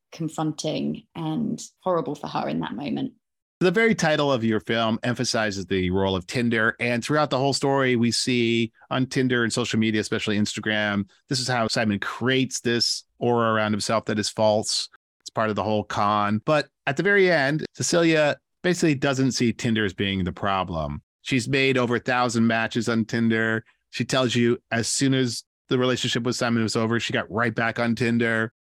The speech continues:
Speaker 2: And she says that Tinder doesn't have anything to do with this. What do you think of that judgment?
Speaker 1: Look, I mean, millions of people use dating apps and they don't end up in the situation that these women did. Tinder is the hunting ground for Simon, but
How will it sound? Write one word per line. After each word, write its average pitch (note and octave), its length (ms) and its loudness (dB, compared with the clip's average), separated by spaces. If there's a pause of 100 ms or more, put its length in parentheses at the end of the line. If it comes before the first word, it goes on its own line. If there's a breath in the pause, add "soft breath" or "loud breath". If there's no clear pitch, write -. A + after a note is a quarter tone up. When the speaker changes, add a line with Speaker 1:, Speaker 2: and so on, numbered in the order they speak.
Speaker 2:
And B2 100 -2
she D3+ 100 2
says E3 340 0
that C#3 200 0 (160)
Tinder F3+ 540 2
doesn't C#3 440 -2
have A#2 400 -2
anything A2 420 0
to F#2+ 80 -2
do F#2 280 0
with F2 180 -2
this. - 480 -6 (140)
What G3+ 160 2
do G#3+ 80 6
you E3 60 4
think B2+ 180 -2
of G#2 60 -2
that G2 160 -2
judgment? - 440 -6 (300)
Speaker 1:
Look, A#3 160 0
I G3+ 100 0
mean, G3 360 -2
millions C4 520 4
of F#3 80 -2
people F#3 320 -2
use D#3+ 220 -6
dating D#3+ 420 -4
apps - 500 -6
and E3 140 -2
they E3 100 -2
don't E3 260 -2
end D#3+ 240 -4
up D#3+ 140 -6
in D#3+ 100 -4
the D#3 40 -4
situation D#3 640 -4
that D3+ 100 -6
these E3 280 -6
women D3+ 400 -2 (100)
did. D3 320 -4 (300)
Tinder C4 380 4
is G#3+ 140 -2
the G#3+ 80 -2
hunting G#3+ 480 2
ground D3+ 380 -6
for - 60 -14
Simon, D#3 800 -2
but D#3+ 300 -2